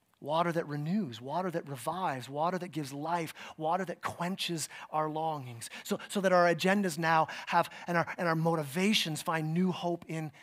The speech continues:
Jesus. I mean, think about the agendas we were talking about at the beginning of this message. It's good to want to be healthy. But when you see Jesus fully,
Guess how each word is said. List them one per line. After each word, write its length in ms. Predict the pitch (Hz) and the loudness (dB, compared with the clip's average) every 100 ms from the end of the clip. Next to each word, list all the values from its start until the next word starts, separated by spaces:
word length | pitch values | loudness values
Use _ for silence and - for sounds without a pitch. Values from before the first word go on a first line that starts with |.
| - | -18
Jesus. 800 | 143 156 190 165 - 175 - - - _ _ _ _ _ _ _ _ _ _ _ - | -10 -6 -6 -8 -12 -12 -10 -10 -14 _ _ _ _ _ _ _ _ _ _ _ -6
I 40 | |
mean, 60 | 175 | -4
think 140 | 233 | 0
about 240 | 214 202 196 - _ _ - | 2 2 0 -20 _ _ -2
the 100 | 180 | 2
agendas 160 | 202 | 4
we 60 | 170 | 2
were 100 | 170 | 0
talking 220 | 185 185 | 2 2
about 40 | |
at 60 | 175 | 0
the 60 | 160 | -2
beginning 240 | 170 180 | -2 0
of 40 | |
this 120 | 175 190 | -2 -2
message. 580 | 190 - 120 - - _ _ _ _ _ _ _ _ _ _ - | -2 -4 -12 -12 -14 _ _ _ _ _ _ _ _ _ _ -4
It's 160 | 190 | -4
good 400 | 160 202 262 247 | -2 0 0 0
to 100 | - | 0
want 300 | 226 226 254 | 4 4 4
to 80 | - | 0
be 160 | 190 190 | 2 6
healthy. 520 | 196 220 196 143 113 _ _ _ _ _ _ _ _ _ _ _ _ _ - | 8 8 6 -8 -18 _ _ _ _ _ _ _ _ _ _ _ _ _ -8
But 100 | 165 | -4
when 100 | 175 | -2
you 80 | |
see 200 | 170 185 | -2 -4
Jesus 840 | 151 165 208 214 - - - - - _ _ | -4 -2 0 -2 -4 -8 -10 -8 -12 _ _
fully, 640 | - - 196 214 143 117 | -20 -12 -6 -6 -6 -12